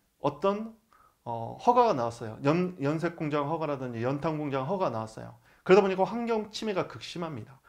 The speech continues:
그래서 나한테 나온 처분은 아니지만 타인에게 나온 수익적 처분이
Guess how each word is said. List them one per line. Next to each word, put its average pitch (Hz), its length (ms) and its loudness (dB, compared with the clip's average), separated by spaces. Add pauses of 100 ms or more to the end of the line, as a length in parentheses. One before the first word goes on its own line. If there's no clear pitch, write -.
(300)
그래서 175 640 4 (480)
나한테 196 360 8
나온 185 240 4
처분은 185 280 0
아니지만 147 500 -2
타인에게 226 380 0
나온 151 200 2
수익적 185 400 -2
처분이 139 460 -4